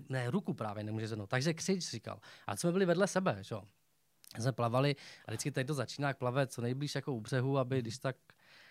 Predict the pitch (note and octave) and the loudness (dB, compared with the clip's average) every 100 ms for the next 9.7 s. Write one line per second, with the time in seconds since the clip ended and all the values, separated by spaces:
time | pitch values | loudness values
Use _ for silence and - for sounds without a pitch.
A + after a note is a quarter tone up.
0 | - A2 C3+ D3+ - _ _ _ _ _ | -8 4 6 6 2 _ _ _ _ _
1 | _ _ - - C3 D3 D#3+ D#3 D#3 F3 | _ _ -10 -6 2 4 4 2 2 4
2 | G3 B3 G3+ D3 - D3+ C3+ C#3 C3 - | 4 4 4 0 0 0 0 -2 -2 -4
3 | - C3 B2 D3+ - F3 D#3 D#3+ D#3 D#3 | -6 -2 4 4 6 4 4 2 4 2
4 | D3+ D3+ D#3 D#3+ D3 - D3+ E3 D#3+ D3+ | 2 2 2 4 2 2 2 2 0 4
5 | D3+ C#3 C#3 - C#3+ D3 C3 G2+ F#2 _ | 6 6 2 2 4 4 4 2 -4 _
6 | - C3 F3 - - - - - - _ | 0 0 0 -8 -20 -20 -20 -20 -20 _
7 | - A#2+ C3+ - C3 D3 A#2 A#2+ D3 - | 0 2 2 4 6 6 2 2 2 2
8 | C#3+ - G#3 C3 - G2+ - - - - | -2 0 -2 -2 -2 -6 -6 -8 -6 0
9 | D3 D3+ D#3+ D3+ D#3+ A#3+ - | 2 2 2 2 4 2 -2